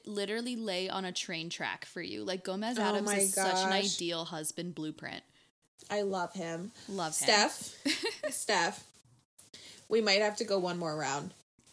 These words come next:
Speaker 1: Why?
Speaker 2: I just picked the best one for you.
Speaker 1: Okay, we'll do it.
Speaker 2: Okay, ready?
Speaker 1: Mm-hmm.
Speaker 2: George of the Jungle.
Speaker 1: Oof.
Speaker 2: War and Peace.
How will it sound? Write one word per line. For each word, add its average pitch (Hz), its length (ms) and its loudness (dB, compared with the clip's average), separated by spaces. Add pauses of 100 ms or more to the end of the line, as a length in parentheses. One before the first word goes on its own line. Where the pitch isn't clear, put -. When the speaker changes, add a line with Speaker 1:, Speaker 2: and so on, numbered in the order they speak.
Speaker 1:
Why? 165 480 -4 (840)
Speaker 2:
I 208 100 6
just 220 240 2
picked - 420 -4 (360)
the 208 80 4
best 190 340 2
one 160 260 -2
for 165 140 -2
you. 139 300 0 (220)
Speaker 1:
Okay, 185 360 -4
we'll 185 120 -6
do 175 100 -8
it. 160 180 -8 (1000)
Speaker 2:
Okay, 196 260 -2
ready? 185 400 0 (260)
Speaker 1:
Mm-hmm. 190 420 -6 (540)
Speaker 2:
George 208 280 2
of 254 80 -2
the 302 80 0
Jungle. 196 580 0 (600)
Speaker 1:
Oof. 185 160 -4 (960)
Speaker 2:
War 196 220 2
and 254 180 2
Peace. 196 600 2